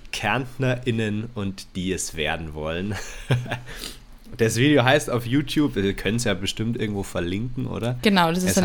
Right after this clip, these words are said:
Speaker 2: in den
Speaker 1: heißt
Speaker 2: Shownotes.
Speaker 1: Ja, es heißt Kärnten im Süden von Österreich zwischen Bergen und Seen. Und Gruß geht raus an den W D R, der das produziert hat.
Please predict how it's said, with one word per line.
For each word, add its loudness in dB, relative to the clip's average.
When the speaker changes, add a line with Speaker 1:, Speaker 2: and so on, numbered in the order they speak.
Speaker 2:
in 6
den 6
Speaker 1:
heißt 4
Speaker 2:
Shownotes. 2
Speaker 1:
Ja, -2
es 0
heißt 2
Kärnten 0
im 0
Süden 4
von 2
Österreich 0
zwischen -6
Bergen 0
und -6
Seen. -4
Und -6
Gruß 0
geht -2
raus 0
an -4
den -4
W 0
D -2
R, -4
der -8
das -8
produziert -10
hat. -8